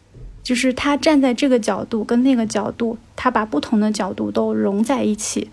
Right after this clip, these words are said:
这个也是《富春山居图》的这个观看方式。然后呢，他这个，呃，有一个大卫霍克尼发明的词汇叫“创造”的词汇叫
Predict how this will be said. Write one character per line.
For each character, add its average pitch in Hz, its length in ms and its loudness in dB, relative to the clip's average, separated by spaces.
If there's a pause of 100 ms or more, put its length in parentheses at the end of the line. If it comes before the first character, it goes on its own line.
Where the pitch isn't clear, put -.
(260)
这 294 160 4
个 240 100 6
也 220 120 2
是 - 160 2
《富 254 140 -4
春 240 200 0
山 254 180 2
居 262 160 4
图》 - 180 -2
的 208 80 0
这 220 120 0
个 208 100 0
观 220 240 2
看 226 220 2
方 214 200 0
式。 226 300 -2 (400)
然 226 180 2
后 294 200 4
呢， 254 220 6 (280)
他 277 180 0
这 294 140 2
个， 220 180 2 (220)
呃， 196 340 -2
有 202 200 2
一 202 160 -2
个 226 440 4 (800)
大 302 140 6
卫 269 100 6
霍 269 160 2
克 254 100 0
尼 208 120 4
发 220 180 2
明 214 120 2
的 196 120 -4
词 - 200 -6
汇 202 200 -2
叫 196 340 -2 (400)
“创 285 260 4
造” 226 120 2
的 202 100 -2
词 208 240 -8
汇 208 240 -2
叫 202 380 -4